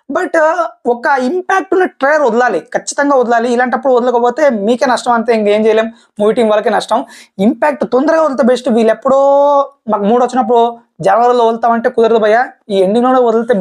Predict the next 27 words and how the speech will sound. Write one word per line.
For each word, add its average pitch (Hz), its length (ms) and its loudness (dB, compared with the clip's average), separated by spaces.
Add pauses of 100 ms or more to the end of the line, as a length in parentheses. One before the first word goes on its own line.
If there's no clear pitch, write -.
బెస్ట్. 220 240 -4 (760)
అదే 196 120 0 (100)
చాలా 226 180 0
బెస్ట్, 214 260 -4
ట్వంటీ 208 180 -2
ఫైవ్ 226 180 0
తర్వాత 226 220 0
వదిలితే 208 280 -2 (260)
ట్రైలర్ 208 300 2 (140)
ఇంపాక్ట్ 247 460 -4 (180)
బాగున్న 269 380 2 (100)
ఇంపాక్ట్ 247 340 -4 (120)
ట్రైలర్ 220 240 0
వదిలితే 208 280 -2
బెస్ట్ 185 200 -2
అనమాట. 196 240 0 (540)
So 226 60 -4 (140)
మొత్తానికి 254 360 -2 (100)
కనీసం 262 360 0
అంటే 240 200 0 (200)
అదేదో 220 260 2 (200)
సాంగ్ 226 260 0
రిలీజ్ 226 200 2
అవుతుంది, 196 320 -2 (680)
అదేదో 180 300 0 (120)
దోప్ 240 240 0
సాంగ్. 220 240 -2